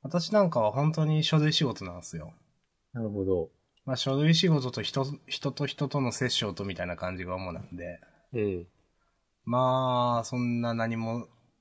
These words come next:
Speaker 1: いられとかも使わないですよね、みたいな。
Speaker 2: うん。まあ、別に職業に貴賤はないですけどね。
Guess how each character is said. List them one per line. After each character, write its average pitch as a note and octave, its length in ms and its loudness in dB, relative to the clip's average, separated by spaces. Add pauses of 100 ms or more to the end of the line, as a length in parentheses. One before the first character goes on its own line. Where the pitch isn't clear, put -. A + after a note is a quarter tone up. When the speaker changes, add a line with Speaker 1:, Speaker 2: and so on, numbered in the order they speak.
(220)
Speaker 1:
い C3 80 -4
ら A2+ 160 0
れ A2 160 -4
と A2 160 -10
か G#2 120 -4
も G2 140 -6
使 - 320 -2
わ A#2+ 60 2
な A2+ 140 0
い G2 80 -2
で F#2+ 100 -6
す - 140 -12
よ F2 100 -10
ね、 F2 120 -10
み E2+ 140 -16
た G#2+ 140 -10
い - 20 -10
な。 E2 60 -12
Speaker 2:
う - 20 -14
ん。 - 20 -14 (2500)
ま C3+ 80 0 (140)
あ、 F#2+ 80 -6 (420)
別 A#2 160 -4
に - 80 -4
職 E3 300 4
業 C3 180 6
に F2+ 100 -4
貴 - 160 -6
賤 A2 300 -4
は G#2 60 -6
な A2+ 120 2
い G#2+ 60 2
で - 60 -6
す - 60 -14
け - 100 -10
ど D#2 200 -12
ね。 D2+ 80 -10